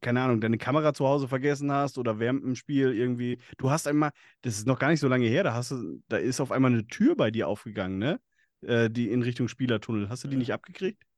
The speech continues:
Speaker 2: Äh, fast, ja. Ja, also,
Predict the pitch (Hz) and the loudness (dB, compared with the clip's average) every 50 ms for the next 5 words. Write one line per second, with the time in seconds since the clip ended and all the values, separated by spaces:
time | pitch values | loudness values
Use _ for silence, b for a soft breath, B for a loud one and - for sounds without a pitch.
0 | _ _ _ _ _ _ _ _ _ _ _ _ _ _ - - - 143 135 139 | _ _ _ _ _ _ _ _ _ _ _ _ _ _ -16 -6 0 4 4 6
1 | 139 143 143 143 143 135 - 131 139 139 - _ _ - 139 143 156 - - - | 6 8 6 6 6 4 2 -4 -14 -18 -20 _ _ 0 0 0 0 -2 -6 -20
2 | - - - - 113 113 120 135 151 160 160 - _ _ _ _ _ _ - 147 | -20 -14 -8 -4 -2 0 0 0 0 -2 -4 -6 _ _ _ _ _ _ -14 -14
3 | - _ _ _ _ - 120 127 147 170 185 170 170 165 160 156 151 139 131 | -14 _ _ _ _ -2 2 4 6 6 6 6 6 6 6 4 2 0 -4